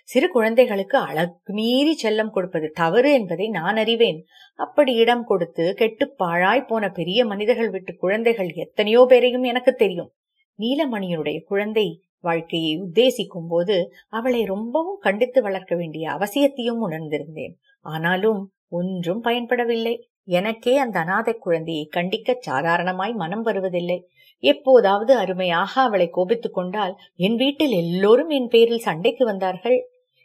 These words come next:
எப்படியோ குழந்தைக்கு நல்ல வார்த்தை சொல்லி தாஜா பண்ணி பள்ளிக்கூடத்திற்கு அனுப்பி வைத்தேன்.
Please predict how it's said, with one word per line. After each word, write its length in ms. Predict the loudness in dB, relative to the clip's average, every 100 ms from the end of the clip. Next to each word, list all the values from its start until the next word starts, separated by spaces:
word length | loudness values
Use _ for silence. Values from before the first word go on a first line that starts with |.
| -4
எப்படியோ 540 | -2 0 0 0 -2
குழந்தைக்கு 560 | 0 0 2 -2 -2 -4
நல்ல 340 | -2 0 0
வார்த்தை 360 | 0 -4 -4 -8
சொல்லி 540 | -6 -4 -2 -4 -6 -2
தாஜா 400 | 0 4 2 0
பண்ணி 260 | -6 -10
பள்ளிக்கூடத்திற்கு 840 | -4 -2 -2 -2 -2 -2 -8 -4 -2
அனுப்பி 280 | -2 -6 -6
வைத்தேன். 380 | -6 -6 -10